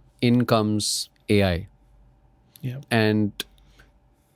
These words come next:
Speaker 1: you seem to be fairly gung-ho about how A I, you recently launched a product as well, uh, built around A I, where you can,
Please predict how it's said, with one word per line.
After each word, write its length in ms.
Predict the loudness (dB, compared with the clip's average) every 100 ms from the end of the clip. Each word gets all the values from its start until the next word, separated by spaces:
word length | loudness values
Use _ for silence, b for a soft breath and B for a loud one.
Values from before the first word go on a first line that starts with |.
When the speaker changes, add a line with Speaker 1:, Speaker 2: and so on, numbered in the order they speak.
| 0
Speaker 1:
you 160 | 0
seem 220 | 2 2 2
to 100 | 0
be 200 | 0 -4
fairly 520 | -4 0 2 2 0
gung-ho 800 | 0 2 2 0 0 0 -2 -6
about 360 | -2 0 0 -4
how 400 | -2 0 0 -2
A 180 | -2 -2
I, 120 | 0
you 300 | 0 2 2
recently 500 | 2 0 -2 -2 0
launched 480 | 2 2 2 0 -4
a 60 | -2
product 420 | -2 0 -4 -4
as 240 | -4 -2
well, 400 | 0 0 0 -4 -8 b b -4
uh, 160 | -2
built 280 | 0 0 0
around 320 | -2 0 -2
A 100 | 0
I, 160 | 0 -2
where 180 | -2 -2
you 220 | -2 -4
can, 380 | -4 -4 -4